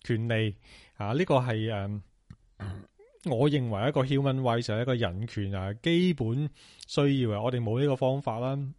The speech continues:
甚至有一紅線就係我表達我自己嘅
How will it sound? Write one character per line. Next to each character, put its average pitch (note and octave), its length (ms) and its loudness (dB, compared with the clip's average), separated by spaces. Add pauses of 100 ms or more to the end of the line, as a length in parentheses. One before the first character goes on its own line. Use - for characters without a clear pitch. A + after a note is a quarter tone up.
(800)
甚 C#3 260 4
至 C#3+ 140 2
有 D#3 140 6
一 - 20 8
紅 A2+ 280 0
線 C3 300 0
就 B2+ 80 2
係 A2+ 80 2
我 A#2 120 2
表 B2 260 0
達 C#3 160 0
我 G#2+ 220 0
自 - 140 -6
己 A#2 60 0
嘅 B2 400 2